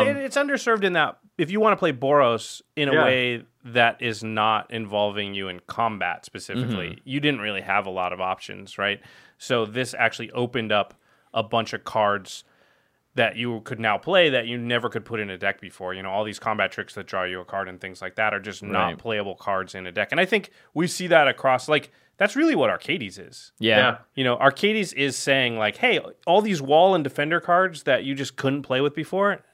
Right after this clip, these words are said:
Speaker 2: now you can put these all in a deck." And people get excited 'cause they've
Speaker 1: Yeah.
Speaker 2: got a bunch of those cards already in their box,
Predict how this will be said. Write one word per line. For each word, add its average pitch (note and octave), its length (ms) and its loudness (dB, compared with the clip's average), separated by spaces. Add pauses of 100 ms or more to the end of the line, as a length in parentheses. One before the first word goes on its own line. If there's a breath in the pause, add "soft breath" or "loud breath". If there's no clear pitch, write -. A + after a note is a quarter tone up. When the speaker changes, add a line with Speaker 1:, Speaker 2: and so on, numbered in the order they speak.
Speaker 2:
now F3 300 4
you A3+ 120 -2
can G3+ 120 -8
put G#3+ 180 -2
these A3 160 -8
all G#3 180 2
in A3 60 -2
a A#3+ 60 -4
deck." C4+ 300 2
And D3+ 260 -2
people G3 200 -4
get A3+ 120 0
excited B3 340 0
'cause B2 220 -4 (260 soft breath)
they've E3 140 -2
Speaker 1:
Yeah. - 40 -4
Speaker 2:
got F3+ 280 0
a B2 40 -4
bunch D3 220 0
of D3+ 80 -6
those D3 140 -2
cards F3 260 0
already C3 300 2
in B2+ 80 -6
their A#2+ 80 -4
box, C3+ 440 -8